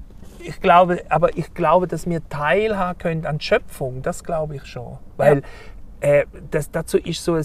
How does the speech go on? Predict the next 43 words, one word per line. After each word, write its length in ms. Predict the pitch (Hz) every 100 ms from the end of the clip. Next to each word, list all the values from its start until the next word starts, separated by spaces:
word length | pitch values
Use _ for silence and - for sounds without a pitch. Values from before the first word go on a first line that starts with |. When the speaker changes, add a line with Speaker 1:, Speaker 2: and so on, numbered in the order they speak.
| -
Speaker 1:
Leben 420 | 151 170 185 160
viel 260 | - 175 165
zu 120 | -
kurz. 720 | - 156 180 113 - - - - -
Speaker 2:
Ja. 180 | 214 - - - -
Speaker 1:
Und, 360 | 170 151 -
und 200 | 165 160
darum 200 | 160 185
glaube 280 | 175 160 175
ich 100 | 160
auch, 120 | 160
dass 200 | 151 151
es 120 | 160
uns 520 | - 160 156 - - - - - -
in 180 | 165 156
vielfacher 640 | - 190 196 - 165 156
Form 380 | - 147 185 214
gibt, 260 | 185 165
weil 260 | 160 165 160 - - - -
ich 80 | -
glaube, 280 | 156 165
Gott 300 | 156 160 180
hat 140 | 156 -
so 180 | 165 180
Schöpfungsfreude, 1080 | - 160 185 - 202 - - 139 156 196
dass 220 | 180 156
er 60 | 156
sagt, 280 | 143 147 151
ja, 100 | 135
es 80 | 139
wäre 140 | 139
doch, 140 | 147 -
ist 240 | 143 -
doch 120 | 143
jetzt 180 | 151 -
eigentlich 320 | 151 156 151
schade, 240 | - 190 240
dass 140 | -
es 40 | -
nur 160 | 180
eine 200 | 165 202
Elena 400 | 214 190 185 180 175
gibt. 360 | 147 123 -